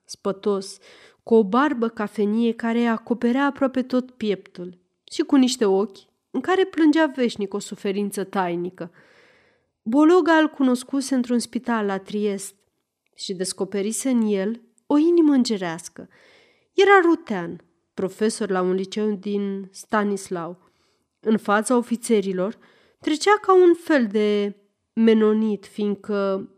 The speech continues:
în doi ani de război, niciodată nu pusese mâna pe vreo armă, ci mergea în lupte numai cu un băț de trestie și cântând cântece bisericești. Cervenco însuși spunea sus și tare că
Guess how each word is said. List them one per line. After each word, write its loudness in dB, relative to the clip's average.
în -2
doi 0
ani 0
de -2
război, -4
niciodată 4
nu 2
pusese -4
mâna 2
pe -6
vreo -2
armă, -4
ci -4
mergea 4
în 2
lupte -2
numai 4
cu -4
un 2
băț -2
de -8
trestie -6
și -6
cântând -2
cântece -2
bisericești. -10
Cervenco 2
însuși 0
spunea 2
sus -2
și -6
tare -2
că 0